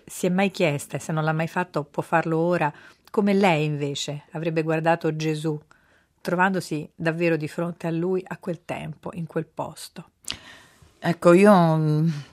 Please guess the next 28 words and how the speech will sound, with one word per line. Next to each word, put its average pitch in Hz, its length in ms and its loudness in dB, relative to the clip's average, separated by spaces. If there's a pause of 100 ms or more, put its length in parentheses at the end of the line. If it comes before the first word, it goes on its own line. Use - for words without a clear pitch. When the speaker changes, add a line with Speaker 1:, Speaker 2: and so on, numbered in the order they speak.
(140)
Speaker 2:
anche 190 520 4
ci - 160 -2
penso 214 300 6
tante 175 300 2
volte, 151 320 0
ma 160 140 2
anche 175 200 2
adesso 175 340 -2
che 170 80 -4
ci - 160 -8
penso 190 440 2
mi 156 100 0
viene 151 180 -2
da 143 80 -4
piangere, 64 480 -4
nel 156 100 -2
senso 160 340 -4
che 160 120 -4
io 151 320 -2 (600)
quello 185 220 2
che 175 100 -2
sento 190 440 4
è 151 60 0
andargli 160 460 2
incontro 170 560 0
e 170 40 0
abbracciarlo 160 800 0
forte, 170 800 -6